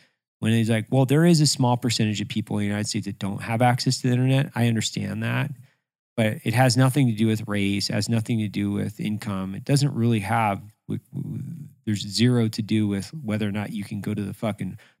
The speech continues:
public library and get on the goddamn internet and research, like, healthy food options and how to lose weight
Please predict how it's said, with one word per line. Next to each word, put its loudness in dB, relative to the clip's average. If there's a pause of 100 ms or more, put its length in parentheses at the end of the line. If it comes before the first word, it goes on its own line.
public 2
library 0
and -2
get -2
on 0
the -4
goddamn -6
internet 0
and -8
research, -2
like, -6 (320)
healthy 2
food 2
options -4 (840)
and -2
how 0
to 2
lose 0
weight -2